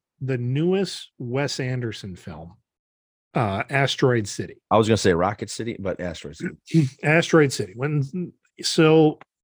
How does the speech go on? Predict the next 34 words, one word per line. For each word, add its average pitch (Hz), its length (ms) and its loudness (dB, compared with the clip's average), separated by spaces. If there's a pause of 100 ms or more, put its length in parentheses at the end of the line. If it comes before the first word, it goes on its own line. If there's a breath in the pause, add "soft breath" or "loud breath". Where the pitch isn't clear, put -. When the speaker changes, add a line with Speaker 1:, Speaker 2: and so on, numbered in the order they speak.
Speaker 2:
He's 135 200 4
a, 139 80 8
he's 147 260 6
a 160 180 8
Speaker 1:
uh, 123 80 2 (160)
Speaker 2:
unique 117 400 -2
director. 98 580 -2 (280)
Speaker 1:
he 170 160 6
is 156 100 6
an 123 240 -6
art, 165 320 2 (540)
art 175 180 2
house 143 320 -2
films. - 220 -16 (240)
Like, 110 240 -4
if 107 120 -4
you, 127 180 -4
if 131 160 -6
you 123 100 -2
know 160 180 4
what 160 220 6
those 139 280 2
are, 117 240 -2
you 110 120 -4
know 127 160 -4
what 131 180 -4
that 117 180 -2
kind 107 200 -12
of 104 60 -14
feel 95 240 -18
is. 101 140 -18
That's 120 280 -6
what 110 120 -8
he's 98 540 -10